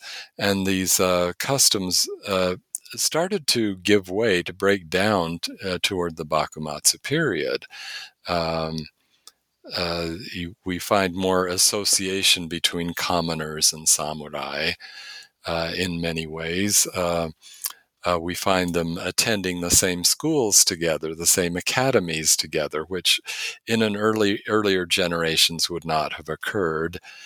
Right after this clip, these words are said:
Uh, we, we see that, uh, Boto herself, uh, studied waka under Kotomichi, who was from the m-, merchant class,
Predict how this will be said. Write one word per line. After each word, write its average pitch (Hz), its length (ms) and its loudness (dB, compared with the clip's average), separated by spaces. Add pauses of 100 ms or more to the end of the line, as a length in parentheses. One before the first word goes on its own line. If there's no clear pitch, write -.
(420)
Uh, 90 580 -2 (220)
we, 90 440 -2
we 85 240 -4
see 92 280 4
that, 85 360 0
uh, 82 260 0
Boto 95 720 0
herself, 107 760 2 (640)
uh, 92 220 2
studied 90 600 4
waka 95 560 2
under 87 280 0
Kotomichi, 92 880 2
who 98 160 -4
was 92 180 2
from 113 280 0
the 117 80 2
m-, 117 200 0 (120)
merchant 107 640 2
class, - 680 2